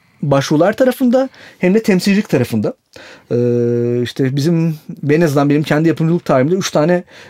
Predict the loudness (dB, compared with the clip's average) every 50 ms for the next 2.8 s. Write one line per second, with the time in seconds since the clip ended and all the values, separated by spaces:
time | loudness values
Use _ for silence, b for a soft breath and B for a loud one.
0 | B B B -4 -2 -2 -2 -2 -2 -4 -2 -2 -2 0 0 0 -2 -2 0 0
1 | 2 2 2 0 -2 -4 -8 -10 -10 -8 -6 -4 -4 -2 -2 -2 -2 -4 -4 -2
2 | 0 0 2 0 0 -2 -2 0 0 0 0 0 -2 -2 -4